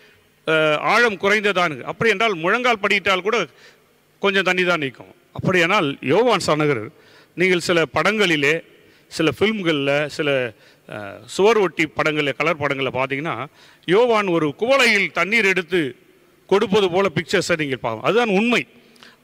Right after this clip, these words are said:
அதை மொண்டு, நான் ஏற்கனவே சொன்ன குழந்தையை குளிப்பாட்டுவது போல, ஊற்றுவது போல இந்த திருமுழுக்கு. அப்படி it's an instrument, it's a mere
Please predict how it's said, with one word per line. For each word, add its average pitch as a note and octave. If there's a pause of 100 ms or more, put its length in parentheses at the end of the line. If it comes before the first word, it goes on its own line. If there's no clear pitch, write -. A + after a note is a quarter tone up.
அதை D3 (400)
மொண்டு, A#3 (400)
நான் D#3+
ஏற்கனவே G3
சொன்ன D#3 (120)
குழந்தையை G3+
குளிப்பாட்டுவது D3
போல, C#3+ (120)
ஊற்றுவது F#3
போல A#2 (680)
இந்த G3
திருமுழுக்கு. G3+
அப்படி G3+
it's - (100)
an A#3+
instrument, A3+ (400)
it's F3
a - (140)
mere C4